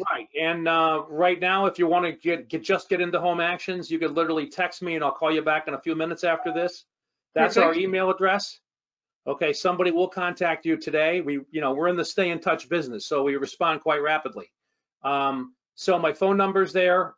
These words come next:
Speaker 1: Um, we'll build custom solutions for you. We'll build custom graphics. We'll do everything it takes for you to build what we call relationship capital. And that's
Speaker 2: Awesome.
Speaker 1: hard to do these days. We mentioned that. Three things you have to do, right? Prospect, nurture, and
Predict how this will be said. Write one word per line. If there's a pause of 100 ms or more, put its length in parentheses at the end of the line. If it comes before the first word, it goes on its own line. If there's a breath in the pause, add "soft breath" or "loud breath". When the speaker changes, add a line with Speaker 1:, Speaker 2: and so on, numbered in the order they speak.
Speaker 1:
Um,
we'll
build
custom
solutions
for
you. (240)
We'll
build
custom
graphics.
We'll
do
everything
it
takes (380)
for
you
to
build
what
we
call
relationship
capital. (800)
And
that's
Speaker 2:
Awesome.
Speaker 1:
hard
to
do
these
days.
We
mentioned
that. (400)
Three
things
you
have
to
do,
right? (400)
Prospect,
nurture,
and